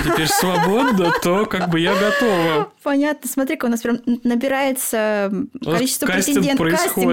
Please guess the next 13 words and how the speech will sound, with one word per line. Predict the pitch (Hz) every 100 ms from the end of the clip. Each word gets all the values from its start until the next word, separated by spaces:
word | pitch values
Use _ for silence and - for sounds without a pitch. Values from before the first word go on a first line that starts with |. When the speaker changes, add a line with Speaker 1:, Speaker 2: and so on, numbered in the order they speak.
| 226
Speaker 1:
происходит. | 240 - 262
Speaker 2:
Дилара, | 240 220 240 370 370 320 311 - 311
Симон | - 277 254 254
Роша, | 233 247 - 302 349
вот | 311 269
Speaker 1:
Мавалола, | 262 143 - 170 339
Speaker 2:
Мавалола, | 170 330 277
да. | 233 233
Speaker 1:
да. | 147 151 151 - -
Speaker 2:
Интересно. | 233 226 330 269 - 285 294
Speaker 1:
Вот | 160 -
так | 147 139
вот. | 139 135